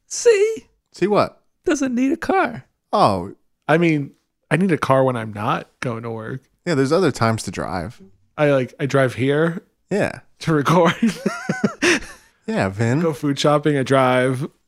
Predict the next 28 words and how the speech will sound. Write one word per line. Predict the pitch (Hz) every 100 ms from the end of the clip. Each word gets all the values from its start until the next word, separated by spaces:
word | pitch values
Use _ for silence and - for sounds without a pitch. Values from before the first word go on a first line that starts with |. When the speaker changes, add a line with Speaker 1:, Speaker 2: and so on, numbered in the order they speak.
| _
Speaker 2:
Trader | 123 104
Joe's. | 95 95 98 120 - _ _ -
Speaker 1:
I've | 113 139 147
gone | 117 117 113 107
from | - 110
here. | 101 107 113 104 101 110 _ -
I've | - 139
done | 165 151
all | 120 127
the | 127
things | 117 127 113 104
you've | 113 101
just | - -
listed | - - - - -
without | - 87
Speaker 2:
You, | 110 131 143 113
you | 135 196
have. | 139 98 - - _ _
Speaker 3:
But, | - 123
Speaker 2:
And | 120 170
Speaker 3:
okay, | 165 120
here's | 165 185
the |
Speaker 2:
you're | 311
the | 156
Speaker 3:
thing. | 156
Speaker 2:
only | 156
one | 151